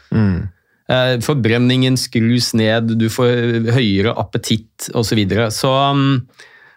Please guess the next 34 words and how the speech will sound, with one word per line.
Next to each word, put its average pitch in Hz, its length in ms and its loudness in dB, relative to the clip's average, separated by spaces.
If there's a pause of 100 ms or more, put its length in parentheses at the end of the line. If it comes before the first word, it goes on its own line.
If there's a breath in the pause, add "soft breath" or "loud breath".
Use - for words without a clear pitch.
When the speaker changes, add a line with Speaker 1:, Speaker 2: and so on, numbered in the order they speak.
(320 loud breath)
Speaker 2:
så, - 240 -6
så 151 140 0
jeg 147 200 0
tror 127 220 2
jeg 120 100 2
vil 123 140 2
være 117 140 0
så 113 140 -2
bastant, 120 340 -2
jeg, 123 440 2
og 131 240 0
med 151 160 2
støtte - 300 -4
i 101 60 0
forskning, 151 400 -2
og 131 80 0
si 113 160 0
at, 117 320 -4
um, 117 840 0 (800)
det 151 100 0
er 160 60 0
ganske - 320 -4
enkelt 143 340 0
å 165 160 2
gå 147 180 2
ned 127 240 0
i 143 40 2
vekt. - 480 -6 (400)
Problemet 107 760 0
er 95 220 -2
å 110 80 0
holde 90 300 -2
seg 90 180 -2
der. 123 220 -2